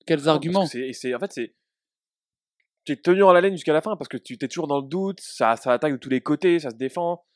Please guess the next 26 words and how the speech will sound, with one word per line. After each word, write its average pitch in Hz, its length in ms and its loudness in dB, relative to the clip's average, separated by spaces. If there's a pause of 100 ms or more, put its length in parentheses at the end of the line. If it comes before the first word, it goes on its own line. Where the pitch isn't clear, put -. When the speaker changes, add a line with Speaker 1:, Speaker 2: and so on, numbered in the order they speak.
Speaker 1:
Tu - 100 -8
te - 80 -8
fais 190 80 -2
avoir 190 240 0
à 170 60 0
chaque - 180 -8
fois. 127 200 -12
Toutes - 100 -6
Speaker 2:
Ouais, 143 80 2
Speaker 1:
les - 60 0
Speaker 2:
voilà, 131 160 4
Speaker 1:
deux, 190 140 -2
Speaker 2:
c'est - 60 -10
Speaker 1:
toutes 180 80 -10
Speaker 2:
ça. - 80 -4
Speaker 1:
les 170 60 -8
dix 170 100 -10
minutes, 185 260 -8
tu 147 80 -18
te - 60 -18
fais 147 60 -10
avoir. 123 160 -14 (300)
Speaker 2:
Donc, 101 320 -14
euh, 104 540 0
franchement, 175 500 2
euh, 101 260 2